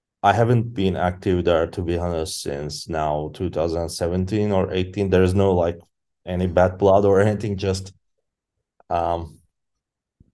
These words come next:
it's about arrangements and time, time arrangements, basically. So it's about my private life. Uh, so, uh, I'm not able to contribute anything to Star of Azazel. So,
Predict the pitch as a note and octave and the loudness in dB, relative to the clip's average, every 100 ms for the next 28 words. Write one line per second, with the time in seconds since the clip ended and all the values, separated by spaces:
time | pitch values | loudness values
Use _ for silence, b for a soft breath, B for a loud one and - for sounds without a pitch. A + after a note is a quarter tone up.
0 | _ _ _ _ _ _ - F#2 F#2 - | _ _ _ _ _ _ -12 -10 -8 -4
1 | F#2 F2 F#2 F#2 F#2+ - - G2+ F2+ G#2 | 2 4 2 0 -12 -14 -6 0 2 2
2 | G2+ A2 G#2 G2+ F2 E2+ - F#2 G#2 A#2 | 0 -2 -2 -2 -4 -4 -2 0 2 -2
3 | A2+ - - _ - G#2 F#2+ F#2 F#2 F#2 | -6 -14 -20 _ 0 2 4 4 2 0
4 | F#2 F#2 - F2 F#2+ F#2+ G#2+ G#2 - E2 | -6 -8 -2 -2 -2 -6 -6 -6 -4 -4
5 | F#2 - - - _ _ - - - F2+ | -4 -10 -20 -20 _ _ -16 -12 -6 0
6 | F2+ F2 F2 - - - G2 F2 F2+ G2+ | 2 0 -6 -20 -18 -6 -2 -2 0 2
7 | F#2+ F2+ F2+ E2+ E2+ - - _ _ _ | 2 0 -2 -2 -2 -6 -20 _ _ _
8 | _ _ D#2+ D#2 - G2 F2+ C2 C2 - | _ _ -12 -12 -8 -4 -4 -4 -6 -10
9 | - _ _ - F#2 F2+ F2+ - F2 F#2 | -14 _ _ -8 -2 0 0 -2 -2 -2
10 | F#2 - G2 F#2 F#2+ G2 G2+ G2 F#2+ G#2 | -4 -4 -2 0 0 0 -2 -2 -2 -6
11 | F#2+ - - - G#2 G2 A2+ A2+ A#2+ B2+ | -8 -14 -12 -2 -2 0 -2 -4 -2 -4
12 | B2+ G2+ F2+ F#2+ | -2 -2 -2 -4